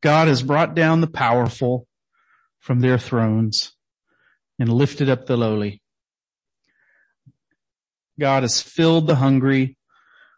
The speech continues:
with good things and sent the rich away empty."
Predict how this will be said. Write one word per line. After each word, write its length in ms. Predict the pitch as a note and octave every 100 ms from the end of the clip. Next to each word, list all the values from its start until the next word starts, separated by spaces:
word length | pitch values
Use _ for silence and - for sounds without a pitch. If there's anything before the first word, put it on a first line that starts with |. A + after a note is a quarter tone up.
| _
with 200 | B2 B2+
good 320 | B2 D3 C#3
things 640 | C3+ A2 G#2+ G#2+ - - _ _ _ - - - - _ _ -
and 180 | A#2 G#2
sent 380 | - C#3+ C#3 C#3+
the 100 | A#2
rich 560 | A2+ A#2 - - - _ _ _
away 320 | A#2 A#2 A2
empty." 420 | - G2 - G2+